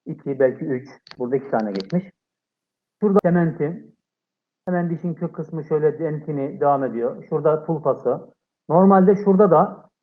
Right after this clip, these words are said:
eğer tam orta noktadan geçseydi şu kısma şöyle devam edip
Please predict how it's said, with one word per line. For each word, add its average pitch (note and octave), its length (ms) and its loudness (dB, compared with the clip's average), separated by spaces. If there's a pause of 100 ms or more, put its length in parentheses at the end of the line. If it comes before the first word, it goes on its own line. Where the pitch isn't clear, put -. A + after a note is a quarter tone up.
(160)
eğer F3+ 320 4
tam F3 200 0
orta D#3 260 2
noktadan E3 460 0
geçseydi D#3 560 0
şu - 160 -18
kısma D3+ 360 -6
şöyle C#3 300 -2
devam D#3+ 260 4
edip F#3+ 320 -2